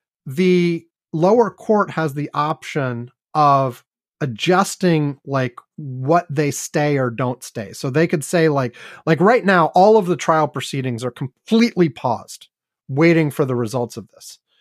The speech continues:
The appeals court could come in and say, "No, Donald Trump, you're wrong. We will put on a temporary stay on resuming the trial,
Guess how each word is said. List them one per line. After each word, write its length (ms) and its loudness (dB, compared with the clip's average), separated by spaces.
The 400 2
appeals 480 2
court 460 -2
could 180 -4
come 240 -4
in 400 -4
and 220 -8
say, 640 -2
"No, 260 2
Donald 320 0
Trump, 240 -4
you're 100 -4
wrong. 520 2
We 180 0
will 320 2
put 220 -4
on 180 0
a 60 -6
temporary 640 -2
stay 720 -6
on 360 -6
resuming 580 0
the 80 -6
trial, 560 -6